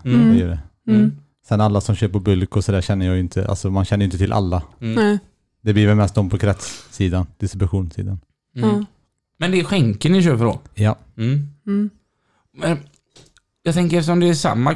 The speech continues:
Speaker 1: det, det blir typ samma kunder varje dag då.
Speaker 3: Ja, ungefär.
Speaker 1: Så du får ju ganska nära kundrelation.
Speaker 3: Ja, det är det som är så gött med.
Speaker 1: Mm.
Speaker 2: Ja.
Speaker 3: Då vet man vet vart man har varandra.
Speaker 1: Mm.
Speaker 2: Ja.
Speaker 1: Den bästa typen av kunder, vilka är det?
Speaker 3: Ja.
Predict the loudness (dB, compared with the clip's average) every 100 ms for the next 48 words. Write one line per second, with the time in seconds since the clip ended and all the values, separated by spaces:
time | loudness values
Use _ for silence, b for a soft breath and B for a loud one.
0 | -2 -2 -2 0 0 0 0 0 2 2
1 | 2 0 2 2 2 2 4 2 0 -2
2 | 2 2 2 2 0 2 2 2 0 0
3 | 0 -2 0 0 0 -2 -4 -2 -2 -4
4 | -4 0 2 4 2 2 2 2 0 -2
5 | -4 -6 -8 _ -12 -6 0 2 2 2
6 | 2 4 4 2 2 2 2 2 0 -2
7 | -6 -8 -10 -12 -2 0 0 -2 _ _
8 | _ b b b b b _ -20 -20 _
9 | _ -20 -20 -20 _ _ -4 0 0 0
10 | 0 0 2 2 2 0 0 0 2 0
11 | 0 0 0 -4 -10 _ _ _ -8 -2
12 | -2 -2 -4